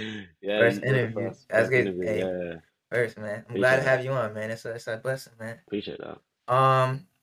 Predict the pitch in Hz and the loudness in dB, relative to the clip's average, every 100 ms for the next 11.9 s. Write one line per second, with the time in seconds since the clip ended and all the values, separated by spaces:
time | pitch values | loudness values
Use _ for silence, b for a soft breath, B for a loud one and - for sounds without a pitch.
0 | _ _ _ _ _ - 120 180 202 - | _ _ _ _ _ -12 -2 0 0 0
1 | 156 156 147 131 135 139 139 131 123 117 | -2 0 0 2 2 0 -4 -6 -2 -2
2 | 123 165 175 170 156 139 123 131 135 135 | -2 -2 -2 0 2 2 2 -2 -4 -2
3 | 120 113 127 123 - 117 113 110 - 120 | -2 0 0 0 0 2 2 0 -2 0
4 | 123 120 117 117 110 113 - 123 113 110 | 0 -2 -6 -6 -6 -10 -10 -6 -4 -2
5 | 110 104 110 107 - 95 104 107 104 104 | -4 -6 -8 -8 -4 4 6 6 6 4
6 | 113 107 104 127 135 131 127 117 104 104 | 2 2 0 -2 -4 -2 0 2 0 -2
7 | 135 131 117 123 117 117 - _ _ _ | -2 -2 4 4 2 -4 -16 _ _ _
8 | _ - 117 117 110 107 110 - _ _ | _ -4 0 0 0 -2 -6 -12 _ _
9 | _ _ - 135 139 143 131 127 117 120 | _ _ -2 0 2 0 0 0 0 -2
10 | 120 120 113 110 110 110 - _ _ - | -2 -2 0 2 4 2 -2 _ _ -6
11 | 117 123 117 - 113 110 113 104 - | -4 -2 -2 -2 -4 -2 -4 -6 -12